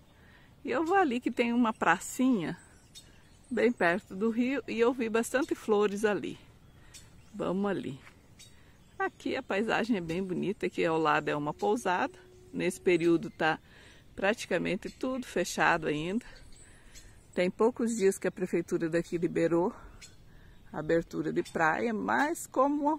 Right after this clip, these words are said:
o rio tá muito cheio, depois eu vou lá mais perto mostrar pra vocês. Tá cheio, cheio o rio. E ainda tá subindo, então praticamente não tem praia.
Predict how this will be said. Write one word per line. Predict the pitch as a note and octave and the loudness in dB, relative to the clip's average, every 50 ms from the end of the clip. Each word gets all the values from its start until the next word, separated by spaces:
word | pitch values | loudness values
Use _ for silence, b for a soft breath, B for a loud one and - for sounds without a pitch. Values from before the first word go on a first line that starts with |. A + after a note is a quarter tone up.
| - - | -2 0
o | A#3 A3+ B3 | 2 4 4
rio | B3 B3+ G#3+ A3 A3+ A#3 | 4 4 4 2 0 0
tá | - A#3+ | 0 0
muito | A3+ A3 A3 G#3+ G3+ G#3 A3 A#3 B3 C4+ - - | 0 0 0 0 2 2 2 2 2 0 -2 -4
cheio, | - - - F#3+ G3 G3+ G3 | -6 0 4 6 6 6 6
depois | G#3+ - - F#3+ G3 G#3+ | 4 0 -2 -2 -2 -2
eu | F#3+ | -2
vou | A3+ G#3+ G3 | -4 -2 -2
lá | F#3+ F#3+ | -2 0
mais | F#3+ F#3 F#3+ - | 0 0 -2 -2
perto | - - D3+ - - - - - | -4 -4 -2 -2 -2 -4 -6 -6
mostrar | - E3+ - - D3 D#3 | -6 -6 -6 -4 -6 -6
pra | - - | -6 -6
vocês. | D#3 D#3 E3 - - - - - | -8 -8 -8 -8 -8 -10 -8 -4
Tá | - G3 G#3 | -2 -2 -2
cheio, | - - - - - - - G3 F#3+ F3+ F3 A3 G3+ | -4 -6 -14 -16 -8 -2 2 4 4 4 4 2 -4
cheio | - - F#3 F3 F3 E3+ | -2 2 4 6 6 6
o | E3 F#3 | 4 4
rio. | G3+ - C#3 - - B B B B B B B B B B B | 2 0 0 -2 -4 B B B B B B B B B B B
E | - G3 A#3 | 0 4 6
ainda | B3+ B3+ A3+ A3+ A#3 | 6 6 6 6 4
tá | - - E4+ C4 | 4 4 0 0
subindo, | - - C#4 B3+ C4+ G3+ E3 D3+ D#3 D#3 | 2 2 2 2 4 4 4 4 4 2
então | F3 - - A3 B3 F4 - B B B B B B B B B B - - - | 0 0 2 2 0 0 -2 B B B B B B B B B B -20 -10 -2
praticamente | - D#4+ - G4 - - - C4 B3+ B3+ B3 B3 C4+ - D4+ | 0 2 2 2 0 0 2 4 6 6 6 6 4 4 4
não | B3 B3 B3+ C4 | 4 4 4 2
tem | - - B3 B3+ B3+ | 0 2 2 0 0
praia. | - - - D#3 - - - D#3 D3 B B | 0 0 0 0 0 0 -4 -8 -10 B B